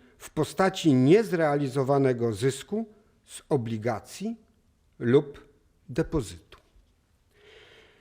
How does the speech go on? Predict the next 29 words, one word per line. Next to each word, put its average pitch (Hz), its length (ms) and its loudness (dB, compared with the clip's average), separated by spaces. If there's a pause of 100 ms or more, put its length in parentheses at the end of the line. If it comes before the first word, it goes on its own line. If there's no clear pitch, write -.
(280)
No 214 140 4
a 226 80 2
co 269 240 2
dziać 254 260 -2
się 208 180 4
będzie 202 320 2
z - 80 -6
popytem 226 440 0
na 170 120 4
pieniądz, 226 360 0
jeśli 180 260 -4
stopy 226 360 -2
procentowe 202 560 2
zaczną 202 360 2
spadać - 1000 -4 (680)
i 165 80 2
zbliżać 170 520 0
się 147 160 2
do 135 120 2
zera, 117 400 -2 (560)
nie 165 140 6
mówiąc 208 500 2
już 190 280 -2
o 170 60 -6
wartościach 170 800 -8 (340)
ujemnych? 123 680 2 (920)
Z - 100 -20
taką 233 260 0
sy-, 214 160 -2